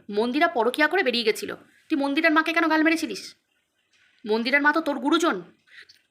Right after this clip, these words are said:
তোর বাড়িতে যদি তোর কোনো গুরুজন কোনো খারাপ কাজ করে, তুই তাকে গাল মেরে বেড়াবি? তোর এটা স্বভাব নাকি রে? হ্যাঁ?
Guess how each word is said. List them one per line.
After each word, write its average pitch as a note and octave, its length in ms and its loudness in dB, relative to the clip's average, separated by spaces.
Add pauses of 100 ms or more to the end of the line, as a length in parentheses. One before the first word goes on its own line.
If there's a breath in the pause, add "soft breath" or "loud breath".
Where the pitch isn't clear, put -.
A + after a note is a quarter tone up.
তোর D4 200 4
বাড়িতে E4 260 4
যদি D#4+ 140 0
তোর D4+ 180 0
কোনো D4 180 0
গুরুজন C4+ 360 0
কোনো C4 160 0
খারাপ C4+ 260 2
কাজ C#4 180 0
করে, C4+ 160 2
তুই B3 100 -8
তাকে C4 140 -6
গাল B3 180 2
মেরে C#4+ 140 2
বেড়াবি? E4 340 2 (800)
তোর D4+ 100 4
এটা D#4 120 4
স্বভাব E4 320 2
নাকি D#4+ 200 2
রে? G#3 140 0 (220)
হ্যাঁ? G4 180 2